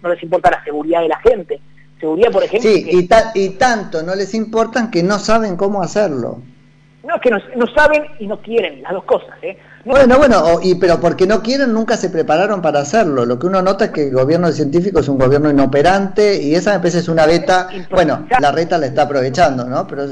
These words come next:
Speaker 2: pero es una beta para, para Juntos por el Cambio.
Speaker 1: Sin rumbo, es un gobierno sin rumbo, sin coherencia.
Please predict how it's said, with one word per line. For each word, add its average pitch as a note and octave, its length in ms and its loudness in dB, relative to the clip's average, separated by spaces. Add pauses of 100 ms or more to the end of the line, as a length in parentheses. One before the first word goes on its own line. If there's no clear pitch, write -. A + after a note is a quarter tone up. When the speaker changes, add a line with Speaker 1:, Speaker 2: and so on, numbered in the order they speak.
(200)
Speaker 2:
pero D3 160 -6
es D#3+ 120 -6
una E3 180 2
beta D#3 360 2
para, A#2+ 280 0
para A#2 280 -2
Juntos B2+ 300 -4
por B2 120 -2
el A2+ 60 -2
Cambio. G#2 380 -4
Speaker 1:
Sin A#3+ 160 -10
rumbo, G3+ 680 -6 (200)
es - 100 -16
un G3 100 -14
gobierno F3+ 280 -4
sin G3+ 240 -10
rumbo, F#3 400 -2
sin F#3+ 160 -10
coherencia. E3 720 -2